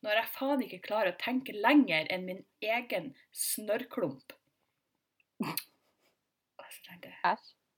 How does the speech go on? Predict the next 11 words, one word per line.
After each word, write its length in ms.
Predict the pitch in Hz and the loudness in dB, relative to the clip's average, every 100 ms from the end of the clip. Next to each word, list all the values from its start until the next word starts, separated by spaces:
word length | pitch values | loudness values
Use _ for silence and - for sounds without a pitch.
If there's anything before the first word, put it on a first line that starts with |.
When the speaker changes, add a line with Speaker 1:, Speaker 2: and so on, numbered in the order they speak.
| _ _ | _ _
Speaker 1:
Ja. 140 | 226 220 | -10 -6
<laughs> 40 | - - 254 - - 359 - - - - - 269 233 - 277 - 285 - | -4 -2 -4 -4 6 8 8 -2 -14 -14 0 2 2 10 10 12 6 8
Ja. 200 | - 415 254 - 254 - - | 12 12 12 4 2 2 4
Det 320 | 262 240 - | 4 6 8
jeg 180 | 233 240 | 8 10
fikk 200 | 302 254 | 8 10
fra 140 | 220 | 8
kollegaen 400 | 208 214 247 247 | 8 10 10 10
min, 160 | 202 190 | 4 6
er 140 | 196 | 8
at, 120 | 196 | 6